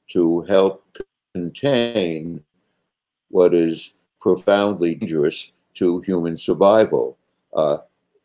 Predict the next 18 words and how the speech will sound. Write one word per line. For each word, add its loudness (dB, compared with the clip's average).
the 2
point 0
is, -2
it's -6
not 0
beyond 2
our 2
capacity -6
for 0
this 0
kind -2
of 2
adaptation, -2
but 0
it -4
takes -2
large-scale 2
organization -2